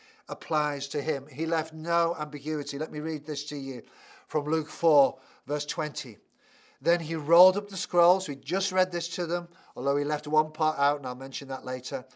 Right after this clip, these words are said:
"And he gave it back to the attendant and sat down.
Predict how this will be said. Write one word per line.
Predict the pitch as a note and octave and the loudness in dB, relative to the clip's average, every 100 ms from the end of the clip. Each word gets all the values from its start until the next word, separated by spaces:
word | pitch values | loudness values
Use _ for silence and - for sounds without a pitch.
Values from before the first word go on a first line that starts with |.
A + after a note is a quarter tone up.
| _ - - - | _ -20 -20 -12
"And | C#3+ | -8
he | D3+ | -2
gave | E3 E3 | 0 2
it | D#3 - | 0 -4
back | F3 F#3 G3 | 0 0 0
to | G#3 | -6
the | G3 | -4
attendant | G3 G3 F3 C#3+ D3+ D3+ | -6 -2 -2 -2 -10 -10
and | C3+ | -10
sat | C3 D#3 - | -6 -6 -6
down. | C#3 B2+ A#2 | -6 -6 -6